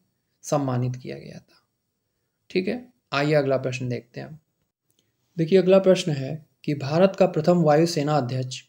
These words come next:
कौन था? तो स्टूडेंट, इसका राइट आंसर है ऑप्शन नंबर सी, एयर मार्शल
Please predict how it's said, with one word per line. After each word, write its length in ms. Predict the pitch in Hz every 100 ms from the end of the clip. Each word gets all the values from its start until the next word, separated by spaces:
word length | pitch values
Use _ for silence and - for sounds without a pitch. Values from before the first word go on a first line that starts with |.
| _
कौन 280 | 123 120 123
था? 220 | 123 127 _ _ _ _ _ _ _ _
तो 60 | 165
स्टूडेंट, 480 | 165 170 151 170 - -
इसका 240 | 156 170
राइट 260 | 151 165 175
आंसर 300 | 160 156 151
है 260 | 135 147 _
ऑप्शन 300 | 151 151 175
नंबर 200 | 190 180
सी, 360 | 165 - 135 - _ 165
एयर 240 | 175 190
मार्शल 480 | 170 131 127 147